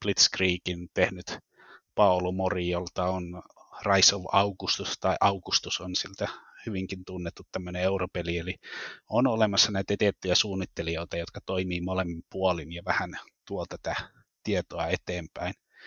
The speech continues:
Ja ehkä Suomessa, niin kuin sanoisin, että kun tuossa oli, että sotapelaajat ja europelaajat, että,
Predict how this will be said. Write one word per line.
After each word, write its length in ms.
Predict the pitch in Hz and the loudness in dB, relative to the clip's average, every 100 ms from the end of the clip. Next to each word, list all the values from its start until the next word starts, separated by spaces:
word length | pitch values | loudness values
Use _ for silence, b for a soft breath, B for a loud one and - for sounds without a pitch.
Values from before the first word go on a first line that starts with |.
| B B B B - | B B B B -6
Ja 80 | 98 | -2
ehkä 340 | - - 120 - _ - | 0 2 2 0 _ -6
Suomessa, 840 | - - 139 135 135 107 - 98 | -2 2 8 8 8 6 4 4
niin 160 | 95 | 0
kuin 120 | 92 - | 0 2
sanoisin, 460 | 107 101 - 104 | 4 4 4 4
että 640 | 95 - _ _ _ - 87 - _ _ | 2 0 _ _ _ -6 -6 -6 _ _
kun 120 | _ | _
tuossa 260 | - - 95 | 0 2 4
oli, 120 | 90 | 2
että 200 | 90 - | 0 0
sotapelaajat 760 | - - 87 90 87 87 87 101 | -2 -2 -4 2 4 4 4 2
ja 140 | 85 | -2
europelaajat, 680 | 87 92 - 87 85 85 - | -2 -6 -6 0 2 2 0
että, 220 | 98 95 | -4 -6